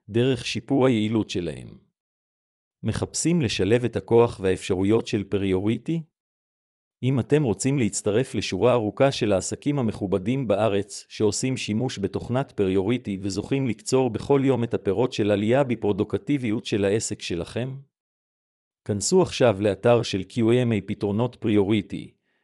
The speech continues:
והצטרפו אל המפחה שמשפרת את התפקוד של אלפי עסקים בארץ ובעולם,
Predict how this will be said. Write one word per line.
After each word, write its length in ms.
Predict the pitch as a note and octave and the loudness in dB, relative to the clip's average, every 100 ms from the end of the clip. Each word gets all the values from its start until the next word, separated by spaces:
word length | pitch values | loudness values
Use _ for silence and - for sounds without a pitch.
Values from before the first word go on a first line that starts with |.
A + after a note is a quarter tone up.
| _ G2+ | _ -6
והצטרפו 580 | G2+ - A#2 G2+ D#3+ | -6 -2 -2 0 2
אל 80 | C#3+ | 2
המפחה 420 | A2 G2 - D3 | 2 -2 -2 -2
שמשפרת 680 | C#3 A2 G2 G2+ - C#3 C#3 | -2 -4 -4 -2 0 0 0
את 100 | A#2+ | -4
התפקוד 460 | G2+ G2+ - D3 C3+ | -6 -8 -4 -4 0
של 180 | G#2 | 0
אלפי 300 | G2 - A2+ | 0 0 0
עסקים 480 | G#2 - G#2+ B2+ A#2+ | 0 -2 -4 -2 0
בארץ 500 | G2 G2+ G#2+ G2+ - | 0 0 0 -2 -2
ובעולם, 580 | G#2 G2+ G2+ G#2 G2 | -2 2 4 4 0